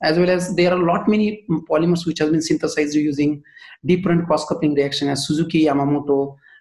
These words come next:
Sonogashira, so on and so forth. But m-, most of these materials have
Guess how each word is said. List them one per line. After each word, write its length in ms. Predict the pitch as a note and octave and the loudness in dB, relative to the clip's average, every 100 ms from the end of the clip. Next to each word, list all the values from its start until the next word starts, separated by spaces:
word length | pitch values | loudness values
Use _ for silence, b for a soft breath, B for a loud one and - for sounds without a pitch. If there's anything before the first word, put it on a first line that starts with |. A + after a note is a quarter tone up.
| - | -10
Sonogashira, 800 | - C#3+ C3+ C3 C#3 C3 C3 - | -2 0 2 0 0 2 0 -4
so 180 | - C3+ | -6 0
on 80 | B2 | 2
and 140 | B2+ | 0
so 280 | B2 - - | 0 -2 -4
forth. 160 | - - _ B B B | -8 -16 _ B B B
But 200 | G3+ G#3 | -2 0
m-, 380 | C4+ A#3+ - - D3 | 2 0 -2 -10 0
most 360 | F#3+ A3+ B3 C4+ | 4 4 2 0
of 120 | G#3+ | 2
these 140 | G#3+ | 4
materials 580 | G3 F#3 F#3 G3 G#3+ - | 4 2 2 2 0 -4
have 360 | - F3 F3+ | -2 0 0